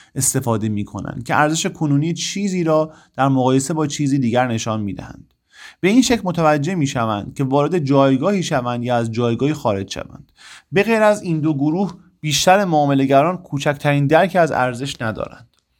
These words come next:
هرچه بازار زمان بیشتری را روی یک قیمت یا قیمت‌های مشخص باقی بماند، یعنی تعادل، موافقت یا راحتی بیشتری در بازار وجود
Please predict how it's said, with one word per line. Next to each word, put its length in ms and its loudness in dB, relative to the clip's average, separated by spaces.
هرچه 340 2
بازار 460 4
زمان 440 2
بیشتری 640 -2
را 260 -2
روی 260 -2
یک 520 0
قیمت 540 2
یا 100 0
قیمت‌های 640 0
مشخص 680 2
باقی 280 2
بماند، 600 0
یعنی 140 -2
تعادل، 600 4
موافقت 580 4
یا 80 0
راحتی 440 2
بیشتری 500 0
در 160 6
بازار 420 2
وجود 540 -8